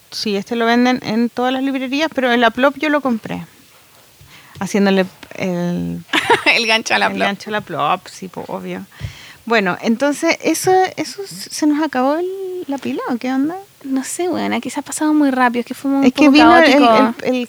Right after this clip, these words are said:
Speaker 1: el Mata nos vino a echar la foca, como que éramos, estábamos
Speaker 2: Estábamos
Speaker 1: mucho
Speaker 2: chachareando mucho,
Speaker 1: rato,
Speaker 2: puta la weá.
Speaker 1: y se nos cortó la leche, como que,
Speaker 2: ¿La
Speaker 1: ¿no?
Speaker 2: leche? ¿La
Speaker 1: Sí,
Speaker 2: teta?
Speaker 1: nos cortó la leche.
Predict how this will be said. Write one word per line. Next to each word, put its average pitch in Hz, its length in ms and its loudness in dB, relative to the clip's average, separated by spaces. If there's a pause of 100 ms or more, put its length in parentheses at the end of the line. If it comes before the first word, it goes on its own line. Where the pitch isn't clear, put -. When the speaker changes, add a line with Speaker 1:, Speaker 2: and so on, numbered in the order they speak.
Speaker 1:
el 240 160 0
Mata 262 280 2
nos 269 140 4
vino 254 140 2
a 254 40 2
echar 247 200 -4
la 214 120 -2
foca, 254 560 0
como 208 180 0
que 196 100 -4
éramos, 202 360 -2 (140)
estábamos 208 280 -4
Speaker 2:
Estábamos 226 240 6
Speaker 1:
mucho 233 160 2
Speaker 2:
chachareando 226 640 4
mucho, 220 140 0
Speaker 1:
rato, 208 100 4
Speaker 2:
puta 202 140 6
la 202 140 2
weá. 196 460 -2
Speaker 1:
y 214 40 -6
se 220 100 2
nos 220 300 4
cortó 220 280 2
la 294 140 4
leche, 302 380 -2
como 220 300 -2
que, 208 340 -6 (1000)
Speaker 2:
¿La 247 120 4
Speaker 1:
¿no? - 60 8 (160)
Speaker 2:
leche? 320 180 0 (100)
¿La 294 140 -4
Speaker 1:
Sí, 285 180 2
Speaker 2:
teta? 330 200 -2
Speaker 1:
nos 254 140 0
cortó 247 320 -4
la 285 140 0
leche. 254 460 -4